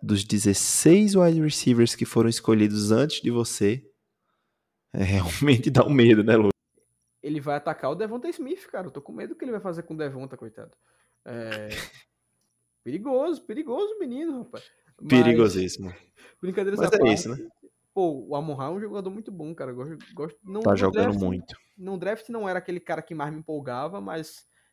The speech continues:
Speaker 2: tá sendo uma grata surpresa. É, e, pô, jogando demais, cara. Jogando demais. Ainda mais quando esse Lions tiver o Jameson Williams junto com ele, pô.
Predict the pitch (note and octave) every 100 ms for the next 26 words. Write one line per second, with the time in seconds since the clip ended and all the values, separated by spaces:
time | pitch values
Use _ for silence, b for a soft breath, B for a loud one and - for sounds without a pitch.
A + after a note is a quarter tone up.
0 | _ E3+ E3 E3+ E3 D3 C#3+ D3+ - C3+
1 | _ C3 D#3+ G#3+ - _ _ _ _ _
2 | _ - B2+ B2 B2 B2+ B2+ B2 - C3
3 | A#2 B2 A#2+ B2 C#3+ B2 G#2+ A2 _ A2
4 | A2+ A2+ C#3 C#3 A#2+ B2+ C#3 D3 C3 C#3
5 | - D#3+ D#3+ - D3 C3 B2+ - C3 B2+
6 | B2 B2 C#3+ - C#3+ C3 C3 B2 B2+ B2
7 | - A2 A#2 D#3 _ A2